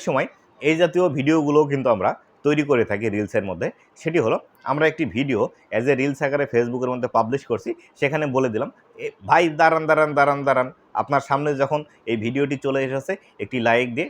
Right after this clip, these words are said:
তারপরে আপনি ভিডিও থেকে চলে যান।" এই ভিডিওর মধ্যে আসলে কোন বিষয়টি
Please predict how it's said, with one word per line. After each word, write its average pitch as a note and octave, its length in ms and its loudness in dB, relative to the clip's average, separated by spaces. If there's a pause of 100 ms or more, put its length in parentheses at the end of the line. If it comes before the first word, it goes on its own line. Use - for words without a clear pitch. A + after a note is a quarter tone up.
(120)
তারপরে C3 360 0
আপনি F#2+ 160 -8 (100)
ভিডিও G2 260 -2
থেকে A2 220 -6
চলে F2 200 -4
যান।" D#2 100 -14 (360)
এই D3 160 2 (400)
ভিডিওর D3+ 440 0
মধ্যে C3 200 0 (100)
আসলে A#2+ 220 -4 (380)
কোন F#3+ 140 2 (120)
বিষয়টি B2 320 0